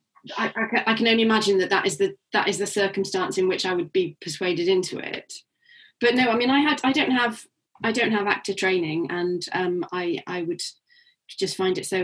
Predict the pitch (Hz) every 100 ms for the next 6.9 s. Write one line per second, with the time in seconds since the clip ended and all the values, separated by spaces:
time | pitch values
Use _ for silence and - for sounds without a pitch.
0 | - 381 370 - - 180 - 185 - -
1 | 196 190 190 220 - 196 196 196 185 185
2 | - - - - - 202 214 226 190 180
3 | 170 185 180 180 - - - - - 214
4 | 247 214 - - 190 175 165 165 160 165
5 | 180 175 151 _ _ _ - - _ -
6 | 165 147 156 156 170 - - 165